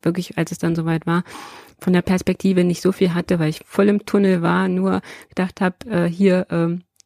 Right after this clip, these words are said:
ne, hier mein Manuskript, äh, alles gut, ne, da sind meine Leute, da muss ich hingucken <laughs> und dann zack runter und dann hatte ich ja, ähm, diese einen, diesen einen Zungenbrecher da drin, wo ich dann heilfroh war, dass ich den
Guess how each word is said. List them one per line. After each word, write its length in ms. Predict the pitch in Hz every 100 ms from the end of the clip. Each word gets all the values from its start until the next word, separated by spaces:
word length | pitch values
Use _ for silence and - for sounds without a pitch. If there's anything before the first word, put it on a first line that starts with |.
| _
ne, 160 | - 175
hier 220 | 185 190
mein 160 | 185 175
Manuskript, 680 | 175 180 - - 196 - - -
äh, 280 | 170 165 170 -
alles 300 | 175 175 -
gut, 280 | 208 214 - -
ne, 140 | 185
da 140 | 175
sind 140 | 185 190
meine 180 | 185 180
Leute, 240 | 180 190
da 100 | 180
muss 140 | 180
ich 80 | 180
hingucken 460 | 190 208 - 233 247 - - 202
<laughs> 420 | - - - - 214
und 160 | 202
dann 200 | 185 185
zack 280 | - 180 -
runter 380 | 190 196 202 196
und 160 | 175
dann 140 | 175 180
hatte 140 | 180
ich 120 | 190
ja, 200 | 175 170 175 _ - -
ähm, 320 | 165 170 170 - _ _ _ _ - -
diese 240 | 180 -
einen, 200 | - 175
diesen 180 | 175 180
einen 240 | 170 175
Zungenbrecher 520 | - 208 202 190 180 180
da 140 | 175
drin, 220 | 160 190
wo 60 | 180
ich 80 | 180
dann 180 | 170
heilfroh 380 | 170 180 - 185
war, 140 | 180 165
dass 160 | 160
ich 120 | 170
den 220 | - 170